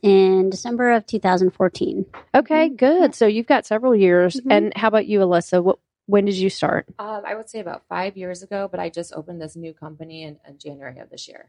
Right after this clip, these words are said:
Speaker 2: Okay, cool. So some changes for you. And I know, Lynn, over the years, I've known you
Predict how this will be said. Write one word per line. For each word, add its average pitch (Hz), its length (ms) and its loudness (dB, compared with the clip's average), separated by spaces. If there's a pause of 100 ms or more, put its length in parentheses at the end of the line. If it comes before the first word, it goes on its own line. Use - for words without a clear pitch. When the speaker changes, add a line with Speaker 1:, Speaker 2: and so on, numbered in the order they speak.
Speaker 2:
Okay, 226 340 0
cool. 208 440 4
So 190 680 4
some 190 200 -2
changes 226 340 2
for - 140 0
you. 240 260 4
And 202 180 2
I 185 60 2
know, 196 180 2
Lynn, 208 200 4
over 185 180 0
the 190 100 2
years, 202 220 4
I've 175 140 0
known 180 240 0
you 180 280 0